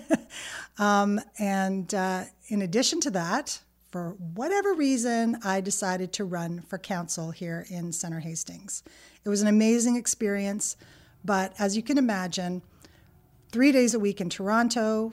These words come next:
four days a week in Madoc, and during those four days, I was knocking on doors and meeting people. So it was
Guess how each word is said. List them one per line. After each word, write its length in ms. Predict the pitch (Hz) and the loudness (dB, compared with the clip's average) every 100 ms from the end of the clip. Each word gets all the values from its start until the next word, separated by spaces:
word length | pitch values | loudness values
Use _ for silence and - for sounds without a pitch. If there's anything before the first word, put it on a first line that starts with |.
| - | -8
four 240 | 247 254 | 0 4
days 240 | 240 220 214 | 4 4 2
a 60 | |
week 240 | 190 190 190 | 0 -2 -6
in 80 | |
Madoc, 600 | 170 214 220 214 202 202 - - | -6 -2 0 0 0 -2 -8 -10
and 180 | 190 180 | -4 -4
during 320 | 165 285 285 | 0 4 4
those 200 | 220 196 | 4 0
four 240 | - 185 180 | -4 -4 -4
days, 420 | 180 175 185 - - - | -4 -4 -6 -6 -8 -6
I 100 | 349 | -2
was 180 | 226 | -2
knocking 360 | 196 190 190 185 | 0 -2 -2 -4
on 160 | 175 175 | -2 -4
doors 460 | 165 160 - - - | -6 -6 -8 -6 -2
and 200 | 196 190 | 0 0
meeting 280 | 180 175 | -2 -4
people. 400 | - 175 180 175 - - - | -6 -10 -12 -16 -18 -16 -2
So 200 | 254 254 | 4 6
it 100 | 247 | 6
was 260 | 254 285 | 2 0